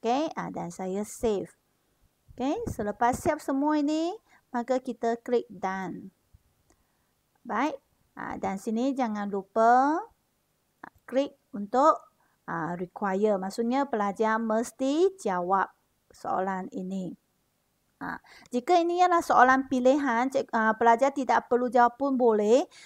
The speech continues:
maka cikgu jangan enable require inilah. Okey, ah, jika dia jawab, ah, soalan yang wajib,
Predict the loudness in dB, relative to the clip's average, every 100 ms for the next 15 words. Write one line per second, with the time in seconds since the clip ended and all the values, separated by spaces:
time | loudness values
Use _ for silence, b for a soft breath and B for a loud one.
0 | B -2 2 0 0 -2 -2 -4 0 0
1 | 0 -2 -2 -4 -2 -2 2 0 0 -4
2 | -2 0 0 0 0 0 -2 _ _ _
3 | _ _ _ -16 -2 0 0 -2 -2 -6
4 | 2 2 6 4 6 4 6 2 0 2
5 | 4 4 2 2 4 4 4 0 -4